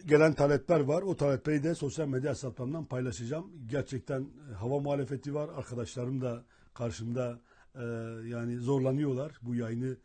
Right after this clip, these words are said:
sürdürürken. E, ben bütün ekibime buradan teşekkür ediyorum bu zor şartlarda. Bu yayını gerçekleştirdiğim için halen elektrik gelmedi. Klimalar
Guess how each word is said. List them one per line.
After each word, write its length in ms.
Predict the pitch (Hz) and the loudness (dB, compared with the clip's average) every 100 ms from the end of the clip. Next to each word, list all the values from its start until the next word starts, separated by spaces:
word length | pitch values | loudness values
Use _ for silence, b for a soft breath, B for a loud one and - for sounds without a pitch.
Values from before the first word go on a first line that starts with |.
| b b | b b
sürdürürken. 680 | - 120 123 123 - 160 208 b b b b - | -8 -4 -4 -4 -6 -10 -10 b b b b -12
E, 400 | 127 123 117 120 | -8 -8 -8 -4
ben 200 | 139 135 | -4 -4
bütün 180 | - 165 | -2 -2
ekibime 400 | - 131 139 131 | -2 -4 -4 -2
buradan 280 | 135 135 127 | -2 -2 -4
teşekkür 480 | 123 127 117 139 | -6 -8 -6 -4
ediyorum 240 | 113 113 107 | -4 -4 -6
bu 80 | 113 | -4
zor 180 | 123 | -4
şartlarda. 680 | 120 113 110 113 110 135 156 b b b | -6 -10 -8 -8 -6 -8 -10 b b b
Bu 140 | 123 127 | -2 0
yayını 300 | 120 117 127 | 2 0 -2
gerçekleştirdiğim 680 | 117 - 104 120 - 127 | -4 -8 -10 -10 -8 -8
için 180 | 117 139 | -8 -4
halen 280 | 131 135 127 | -2 0 -2
elektrik 400 | 120 92 120 - | -4 -6 -10 -6
gelmedi. 500 | 131 127 123 131 139 _ b b b b b - - | -4 -4 -6 -8 -12 _ b b b b b -18 -6
Klimalar 640 | 135 135 127 127 120 | -2 0 0 -2 -6